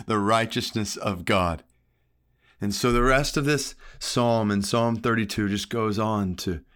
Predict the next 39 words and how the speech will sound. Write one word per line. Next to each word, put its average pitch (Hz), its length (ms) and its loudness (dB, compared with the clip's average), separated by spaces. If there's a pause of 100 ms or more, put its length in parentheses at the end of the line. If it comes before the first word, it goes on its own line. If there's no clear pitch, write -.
(300)
confess 120 640 -2 (180)
sin. 98 440 -2 (340)
You - 60 -4
look 104 120 -2
at 123 60 -2
verse 107 240 -2
five, 110 320 0
it 101 100 -2
says, 101 200 -2
"I 110 60 0
acknowledged 113 680 0
my 101 160 2
sin 92 460 -2 (300)
to 101 100 -4
you. 87 260 0
I 90 80 -2
did 123 240 -2
not 123 240 0
cover 110 400 0
my 95 320 2 (220)
iniquity. 98 640 -2 (340)
I 101 40 -6
said, 113 200 0
'I 113 80 4
will 110 100 0
confess 123 600 0
my 107 160 4
transgressions 104 760 0
to 98 40 -4
the 98 60 -2
Lord,' 98 320 0 (160)
and 107 180 0
you 113 140 0
forgave 110 640 -2
the 110 80 0
iniquity 101 420 0
of 98 100 0
my 98 220 0
sin." 104 380 0